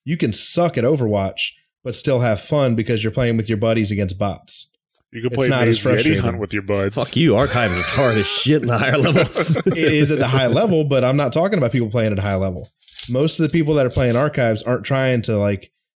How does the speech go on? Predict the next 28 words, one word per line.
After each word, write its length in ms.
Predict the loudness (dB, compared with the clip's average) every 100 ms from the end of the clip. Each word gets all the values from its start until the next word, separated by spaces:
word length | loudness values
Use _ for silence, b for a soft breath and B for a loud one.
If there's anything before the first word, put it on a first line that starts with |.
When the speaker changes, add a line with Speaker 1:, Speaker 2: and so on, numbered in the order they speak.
| _
Speaker 1:
beat 120 | -4
it 80 | -4
at 40 | -2
the 80 |
highest 320 | -2 0 0 0
level. 260 | 0 0
They're 160 | 0 -2
just 220 | -2 -4
trying 220 | -2 0
to 60 | 0
have 200 | 0 -2
fun 380 | 0 0 0 -2 b b b -8
with 200 | -6 -2
their 100 | 0
buddies 640 | 2 2 2 0 -2 -12 _ _
and 180 | -6 -2
have 220 | 0 0
a 60 | 2
laid-back 440 | 0 0 0 0 0
time 220 | 0 0
shooting 360 | 0 0 0 0
bots 400 | 0 -2 -4 -6
because 300 | -2 -2 0
they 120 | 0
enjoy 300 | 2 2 2
the 100 | 2
Overwatch 480 | 0 0 0 0 0
universe, 540 | 0 0 -2 -2